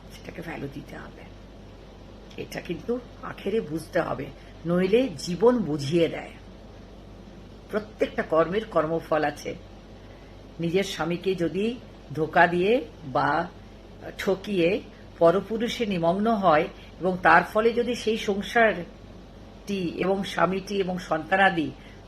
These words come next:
যদি নেগলেক্টেড বা ইগনোরড বা অবহেলিত হয়,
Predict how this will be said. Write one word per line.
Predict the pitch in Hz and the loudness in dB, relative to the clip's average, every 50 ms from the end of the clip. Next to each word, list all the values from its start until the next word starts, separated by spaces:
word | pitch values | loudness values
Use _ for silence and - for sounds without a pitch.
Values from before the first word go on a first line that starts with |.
| 147 | -2
যদি | 151 185 190 175 190 185 180 175 156 - - - - - - - - - - - - - - - - - - - - - | 0 2 2 4 2 2 2 2 0 -2 -4 -10 -16 -20 -20 -20 -20 -20 -20 -20 -20 -20 -20 -20 -20 -20 -20 -20 -14 -8
নেগলেক্টেড | 139 165 180 175 - 196 220 226 226 - - 226 196 175 | -4 -4 -2 -2 0 0 0 0 2 2 2 2 2 4
বা | 180 170 170 - | 4 2 4 2
ইগনোরড | 175 165 160 170 185 208 214 208 196 | -2 -6 -6 -4 0 0 0 0 2
বা | 175 185 | 2 0
অবহেলিত | - - - 151 151 170 170 165 190 220 233 269 - - | 2 4 2 2 2 2 0 0 0 -2 -2 0 2 2
হয়, | 226 175 147 156 147 135 131 - | 2 2 4 4 4 4 2 0